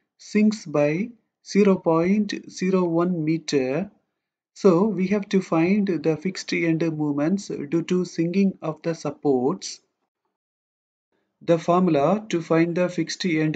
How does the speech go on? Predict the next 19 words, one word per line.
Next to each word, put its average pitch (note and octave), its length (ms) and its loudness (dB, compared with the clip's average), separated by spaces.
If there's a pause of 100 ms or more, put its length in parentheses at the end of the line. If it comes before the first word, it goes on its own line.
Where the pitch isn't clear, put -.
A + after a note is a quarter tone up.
moments D3 540 -2
due C#3+ 320 -6
to E3 140 -2
sinking D#3 540 -4
is C#3+ 420 -4 (600)
six - 400 -4
E F3 300 -2
I G3 200 4
delta E3 480 2 (180)
upon E3 340 0
L D3+ 180 0
square. C#3+ 600 -2 (1500)
The E3 160 0
fixed - 380 -4
end E3+ 400 0
moments D#3+ 560 0
due D3+ 360 -6
to F3 180 -2
sinking D#3+ 680 -4